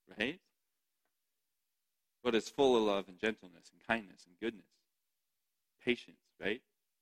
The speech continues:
Those are the gifts of the, the fruits of the Spirit. But here's the thing. You cannot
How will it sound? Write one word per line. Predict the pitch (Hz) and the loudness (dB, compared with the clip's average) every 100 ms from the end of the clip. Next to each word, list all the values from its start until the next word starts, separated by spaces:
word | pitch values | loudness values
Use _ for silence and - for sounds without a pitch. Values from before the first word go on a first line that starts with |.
| _ _ | _ _
Those | 98 110 | -18 -16
are | |
the | 90 _ 104 | -16 _ -10
gifts | 120 - | -10 -12
of | 101 | -20
the, | 92 _ _ 101 | -20 _ _ -10
the | 90 - _ _ _ | -10 -10 _ _ _
fruits | 165 254 127 | -4 -4 -8
of | |
the | 104 | -12
Spirit. | - 127 208 - _ _ _ _ _ _ _ _ _ _ _ _ _ _ _ _ _ _ _ _ _ _ _ _ _ _ _ - | -12 -14 -14 -18 _ _ _ _ _ _ _ _ _ _ _ _ _ _ _ _ _ _ _ _ _ _ _ _ _ _ _ -14
But | 110 | 0
here's | 139 131 | 0 0
the | |
thing. | 123 131 101 | -4 -4 -6
You | 107 | -8
cannot | 143 139 143 | -2 2 2